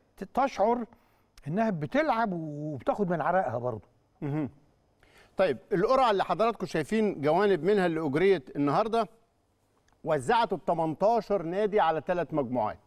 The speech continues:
Speaker 2: بالقرعة كانت في المجموعة الأولى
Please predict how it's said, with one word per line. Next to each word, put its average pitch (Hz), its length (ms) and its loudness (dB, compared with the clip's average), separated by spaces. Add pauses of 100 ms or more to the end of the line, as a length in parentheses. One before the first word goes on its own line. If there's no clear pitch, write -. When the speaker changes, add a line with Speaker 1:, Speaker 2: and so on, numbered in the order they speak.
(880)
Speaker 2:
بالقرعة 143 540 2 (840)
كانت 226 280 2
في 190 60 2
المجموعة 180 580 2 (440)
الأولى 214 540 0